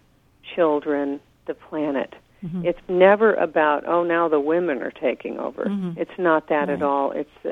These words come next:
Speaker 1: uh, because, because women are created, creative, because we are where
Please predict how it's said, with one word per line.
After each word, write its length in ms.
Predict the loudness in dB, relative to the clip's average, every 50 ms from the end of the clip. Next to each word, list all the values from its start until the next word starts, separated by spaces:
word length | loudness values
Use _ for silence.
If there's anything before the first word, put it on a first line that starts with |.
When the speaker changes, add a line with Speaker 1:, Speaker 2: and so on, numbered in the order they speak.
| -6
Speaker 1:
uh, 140 | -6 -6 -6
because, 440 | -4 -2 -4 -4 -2 0 0 0 0 -2 -8 -20 -20 -20 -20 _ _ _ _ _ _
because 400 | -10 -8 -4 0 2 2 2 2
women 300 | 2 2 2 2 2 2
are 100 | 0 0
created, 520 | -2 -2 0 2 4 4 4 4 4 2 0 -4 _ -20 -20 _
creative, 460 | -12 -2 2 6 6 6 6 4 2 -2
because 500 | -8 -4 -4 -2 2 4 4 4 4 2 -2 -8 -10 -10 -8
we 220 | -4 -2 0 0
are 180 | 2 2 2 0
where 440 | 0 0 2 2 2 2 2 0